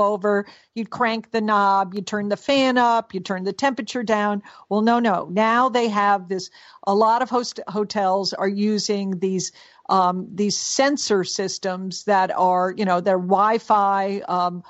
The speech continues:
organized. And so, you know, they, they, even though they might have a control panel in the hotel room, it really might not have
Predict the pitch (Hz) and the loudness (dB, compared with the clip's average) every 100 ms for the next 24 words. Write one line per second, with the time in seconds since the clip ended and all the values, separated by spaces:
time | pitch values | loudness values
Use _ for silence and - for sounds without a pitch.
0 | _ - 220 214 208 196 190 190 196 - | _ 0 2 2 -2 -2 -2 -4 -6 -6
1 | - 196 185 - 202 196 - - _ _ | -6 -4 -4 -2 0 -2 -6 -20 _ _
2 | 226 214 196 175 226 233 254 220 196 196 | 0 2 2 2 2 2 0 -6 -10 0
3 | 233 262 240 - 277 339 294 262 240 233 | 2 2 0 0 2 2 2 2 2 0
4 | 220 226 226 - 233 226 226 233 208 - | 0 -2 -4 -6 -2 0 2 0 -2 -4
5 | 202 202 208 - 233 220 220 196 208 202 | -4 -4 -8 0 0 2 -2 -4 -4 -2
6 | 190 180 220 233 226 202 196 214 202 185 | -2 -2 0 2 2 2 0 2 0 0
7 | 180 185 175 - - - 202 214 233 240 | -4 -4 -8 -14 -20 -2 -2 2 2 2
8 | 226 214 - 190 185 196 | 2 0 0 -4 0 -2